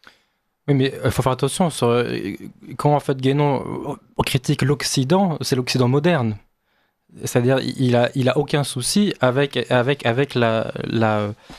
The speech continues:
la, le, le, la, la, la tradition chrétienne du, euh, Moyen Âge, qui pour lui est, est une société traditionnelle, parce que, mais elle est fondée sur un empire, euh, enfin, c'est,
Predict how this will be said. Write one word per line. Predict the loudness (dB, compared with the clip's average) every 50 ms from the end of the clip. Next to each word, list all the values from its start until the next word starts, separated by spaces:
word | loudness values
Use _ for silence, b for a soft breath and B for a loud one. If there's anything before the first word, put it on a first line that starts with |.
| B B B B B B B B _ _ -6
la, | -2 0 2 2 2 2 0 -2 -4 -6 -8 -10 -10 -10 -6 -4
le, | -2 0 0 0 0 0
le, | 0 -2 -2 0 0
la, | 0 0 0 0 -2 -4 -2 0
la, | 0 0 0 0 -2 -2 -2
la | -2 -2
tradition | 0 0 0 0 0 0 -2 -2 -2 -2
chrétienne | -2 0 -2 -2 0 0 0 0 0 0
du, | 0 2 2
euh, | 4 4 4
Moyen | 4 2 2 2
Âge, | 2 2 2 0 -2 -6 -12 _ _ _ -8
qui | -4 -2 -2
pour | 0 2 2 2
lui | 2 2 0 0 0
est, | 0 2 2 2 0 0 0
est | 0 0 2 2
une | 2 2 2 2 2 2
société | 2 0 0 0 0 0 -2 -2
traditionnelle, | -2 -2 -2 -2 0 0 0 -2 -2 -2 -2 0 2 2 2 2 2 0 -2 b b b b b b
parce | -16 -4
que, | -2 0 0 2
mais | 2 2
elle | 2 2 0
est |
fondée | 0 0 0 0 0
sur | 0 0 -2 -2
un | 0 -2
empire, | -2 -4 -2 0 0 2 2 2 2 2 0
euh, | 0 -2 -4 b b b b b b b _
enfin, | -4 -4
c'est, | -4 -2 -2 0 0 0 -2